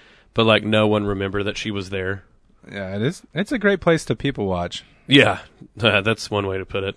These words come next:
Speaker 2: <laughs>
Speaker 1: Speaking of people watching, Bud, as always, underwritten by Mercy College of Health Sciences. And if you wanna watch Mercy College Health Science
Speaker 2: Yeah.
Speaker 1: people, we're gonna be there all week at the Varied, uh, Industries building. And then on August fifteenth, our Red Ribbon Day, we're gonna be out on the Grand Concourse.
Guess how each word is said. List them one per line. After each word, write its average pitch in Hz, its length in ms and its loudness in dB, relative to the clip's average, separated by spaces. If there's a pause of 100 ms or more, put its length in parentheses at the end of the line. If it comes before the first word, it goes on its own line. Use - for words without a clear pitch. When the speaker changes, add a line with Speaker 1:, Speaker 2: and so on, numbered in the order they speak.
(160)
Speaker 2:
<laughs> 359 120 -8
Speaker 1:
Speaking 160 500 4
of 117 80 2
people 165 300 6
watching, 107 360 4
Bud, 104 200 2
as 113 120 2
always, 117 380 6
underwritten 131 460 6
by 113 100 4
Mercy 120 300 0
College 113 240 0
of 101 80 -8
Health 107 160 -2
Sciences. 107 600 0 (440)
And 120 140 4
if 131 140 4
you 170 120 10
wanna 180 240 12
watch 170 340 12 (280)
Mercy 147 360 6
College 147 400 6
Health 175 400 2 (160)
Science 175 420 6
Speaker 2:
Yeah. 98 80 -10
Speaker 1:
people, 107 420 0 (440)
we're 147 140 10
gonna 160 160 10
be 151 100 10
there 143 160 12
all 139 140 12
week 139 180 4
at 131 100 4
the 113 100 2
Varied, 113 440 4
uh, 98 360 2 (120)
Industries 123 460 2
building. 123 440 2 (520)
And 123 140 6
then 131 80 10
on 117 260 6
August 127 360 6
fifteenth, 131 500 2
our 110 200 8
Red 107 300 4
Ribbon 110 360 2
Day, 98 180 2
we're 101 160 -2
gonna 104 140 -2
be 104 160 0
out 101 160 0
on 98 220 -2
the 101 100 -4
Grand 104 320 0
Concourse. 107 800 -2